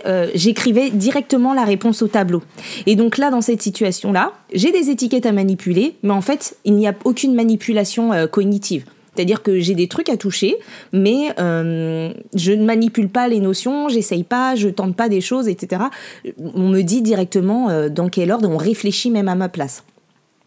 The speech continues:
Alors que si je laisse les élèves essayer, si je laisse les élèves argumenter, si je laisse les élèves se tromper,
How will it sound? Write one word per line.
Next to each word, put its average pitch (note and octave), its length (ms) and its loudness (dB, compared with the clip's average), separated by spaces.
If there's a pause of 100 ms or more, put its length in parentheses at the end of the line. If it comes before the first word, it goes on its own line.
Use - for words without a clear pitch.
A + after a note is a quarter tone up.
(300)
Alors G3 320 0
que D#3 220 -2 (400)
si B3+ 240 2
je G#3 80 4
laisse D4 340 2
les A3 220 2
élèves A3 500 2
essayer, G#3 500 0
si G3 180 -2
je F3 100 -4
laisse A#3+ 200 -2
les F#3 180 0
élèves G3 280 0
argumenter, G#3 600 -2
si F3 160 -6
je E3 100 -4
laisse F3+ 160 -2
les E3 220 -2
élèves G#3+ 180 0
se D#3 140 -4
tromper, A3 560 -2